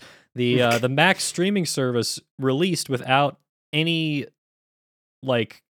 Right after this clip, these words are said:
Speaker 1: credits given to any, like, movie or T V show that was on it. So if you wanted to, if you watched, like, Goodfellas,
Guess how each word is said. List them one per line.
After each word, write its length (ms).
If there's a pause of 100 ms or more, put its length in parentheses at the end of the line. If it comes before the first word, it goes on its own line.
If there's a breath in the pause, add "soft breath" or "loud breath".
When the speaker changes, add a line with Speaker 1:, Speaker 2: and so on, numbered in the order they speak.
Speaker 1:
credits 520
given 460
to 240
any, 420
like, 320
movie 520
or 120
T 220
V 160
show 220
that 100
was 120
on 180
it. 160 (240 loud breath)
So 140
if 100
you 80
wanted 240
to, 100
if 100
you 80
watched, 360
like, 180
Goodfellas, 680